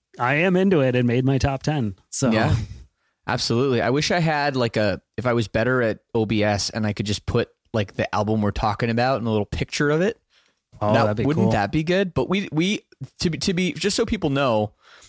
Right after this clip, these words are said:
Speaker 2: it's not that we're, you know, super disorganized or anything. I don't know Mike's list and Mike doesn't know mine. So
Speaker 1: No,
Speaker 2: this is
Speaker 1: hundred percent
Speaker 2: not,
Speaker 1: don't.
Speaker 2: yeah, we, we don't know what we're, what each others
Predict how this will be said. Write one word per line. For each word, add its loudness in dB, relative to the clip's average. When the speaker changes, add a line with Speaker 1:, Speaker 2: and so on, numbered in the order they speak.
Speaker 2:
it's -2
not 0
that 0
we're, 2
you 0
know, 2
super -2
disorganized 0
or 0
anything. -2
I -2
don't 0
know 0
Mike's 0
list 0
and 0
Mike -2
doesn't -2
know 0
mine. -2
So 2
Speaker 1:
No, 2
Speaker 2:
this 0
is 2
Speaker 1:
hundred 4
percent 4
Speaker 2:
not, -12
Speaker 1:
don't. 0
Speaker 2:
yeah, 2
we, 0
we 0
don't 0
know 2
what 2
we're, 2
what -2
each 0
others 0